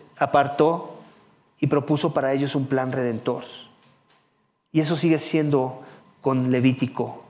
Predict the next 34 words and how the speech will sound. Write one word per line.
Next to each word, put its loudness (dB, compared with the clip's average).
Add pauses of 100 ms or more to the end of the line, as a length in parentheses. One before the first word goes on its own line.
(600)
El 0
plan 4
redentor 4
de 6
un 4
sacrificio 2
perfecto, -2 (220)
porque 2
no 2
pudimos 4
reflejar 0
la 2
santidad 2
de 0
Dios. 2 (220)
Cristo 6
fue 6
el 4
único 4 (200)
que 4
reflejó 2 (180)
la 2
santidad 2
del 2
Padre 4
cuando 0
caminó 2
en 2
esta 0
tierra. 2 (220)
En 4
Cristo 6
somos 4
calificados 4